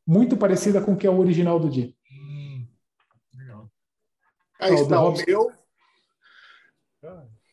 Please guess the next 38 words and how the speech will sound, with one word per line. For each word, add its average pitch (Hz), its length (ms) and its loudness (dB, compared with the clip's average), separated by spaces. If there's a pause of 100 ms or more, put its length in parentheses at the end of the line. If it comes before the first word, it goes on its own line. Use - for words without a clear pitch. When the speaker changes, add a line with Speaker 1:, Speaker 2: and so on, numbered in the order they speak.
(1900)
Speaker 3:
De 143 100 -10
cera 175 260 2
de 175 60 0
Speaker 4:
Que 165 60 2
é, - 20 0
Speaker 3:
abelha 139 320 -2
Speaker 4:
você 160 140 -4
Speaker 3:
também. 151 160 -6
Speaker 4:
separa 160 420 -4
os 151 140 -6
meninos 165 420 -8
dos 131 220 -8
homens, 120 320 -4
né? 123 140 -8 (400)
Se - 120 -20
você 123 200 -16
conseguiu 147 400 -10
fazer 139 260 -4
uma 147 240 -12 (360)
parada 143 400 -2
dessas. 107 580 -8 (360)
Speaker 3:
Esse 165 220 -2
aqui 190 160 -8
fui 202 180 -4
eu 196 100 0
que 185 140 -12
fiz, 226 500 -12
e 196 80 -2
eu 208 120 2
usei 190 680 -4 (360)
a 147 80 -6
técnica 202 400 -4
de 190 120 -12
transfer 196 720 -4 (180)
pra 160 140 -2
fazer 175 380 -4
os 170 140 -10
desenhos 170 760 -10